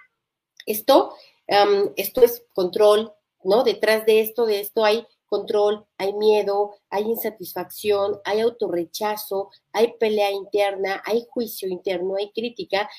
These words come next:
que yo expreso en los demás porque no soy capaz de verlo en mí. Entonces, vamos a ponernos fuertes para darnos cuenta también de todo lo que nuestras relaciones interpersonales nos están diciendo de nosotros mismos, de la información que está dentro, de lo que tenemos que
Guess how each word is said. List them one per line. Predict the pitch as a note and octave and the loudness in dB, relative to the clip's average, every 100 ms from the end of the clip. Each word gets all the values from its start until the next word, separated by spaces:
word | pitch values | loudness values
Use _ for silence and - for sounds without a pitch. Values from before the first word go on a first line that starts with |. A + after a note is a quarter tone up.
| _ | _
que | - G#3+ | 0 6
yo | A3+ | 6
expreso | A#3 - - A3+ A#3 | 6 2 -2 0 2
en | A#3 | 2
los | G3+ | 2
demás | G3 G3 A3+ - | -2 -2 -4 -4
porque | A#3 F#3 | -8 -4
no | F3+ | -6
soy | F3+ F#3+ | -6 -10
capaz | F3+ F3+ F3+ F3 | -10 -8 -8 -6
de | |
verlo | E3+ E3+ E3 | -6 -4 -2
en | E3 | 0
mí. | D#3 D#3 - - - | -2 -4 -16 -12 -8
Entonces, | F3+ G3+ A#3+ B3 _ _ | -6 2 2 2 _ _
vamos | G#3 G#3+ | 0 0
a | C4+ | -2
ponernos | G#3+ G#3 G#3+ A#3 - | -2 -2 -2 -4 -2
fuertes | A#3+ A#3 A3 A#3+ A#3+ | 2 2 2 -4 -4
para | A3 G3+ | -2 -2
darnos | G#3 A#3 B3+ - | -2 -2 -4 -6
cuenta | - A#3 G3+ G3 F#3+ | -2 0 0 -4 -6
también | G3+ G#3 G#3 G#3 G#3 - _ | -6 -2 -2 -2 -6 -18 _
de | A3 | -2
todo | A3 A#3+ D4 | 0 2 2
lo | C4 C4 | 2 2
que | A#3 | 2
nuestras | B3+ D#4+ D#4+ C#4+ | 4 2 0 -2
relaciones | A#3 G#3+ - G#3+ G#3+ - | -2 -2 -2 -2 -2 -4
interpersonales | G#3 G3+ - F#3+ G3 G3+ G#3 A3 A3 | -4 -6 -6 -10 -6 -4 -2 -4 -6
nos | G3+ | -8
están | G#3 - G#3 G#3+ | -8 -8 -6 -6
diciendo | A#3 - A#3 G#3+ | -8 -2 0 0
de | G3 | -2
nosotros | F#3 F3+ F3+ - F3 | -4 -6 -10 -12 -10
mismos, | F#3+ F3+ F3+ E3+ - - _ | -6 -4 -2 -2 -6 -20 _
de | G#3 | 2
la | G#3 | 4
información | G#3 G#3 G#3+ G#3 G3+ - B3 C4 B3+ | 4 0 -2 -2 -4 0 2 2 0
que | |
está | A#3+ - G3+ | -6 -2 -2
dentro, | F#3+ F#3 F3+ | 0 -2 -4
de | F3+ | -4
lo | F#3 F#3 | -4 -6
que | F3 | -10
tenemos | - G3+ A3 B3 - | -6 -2 0 -2 2
que | A#3 B3 | 4 4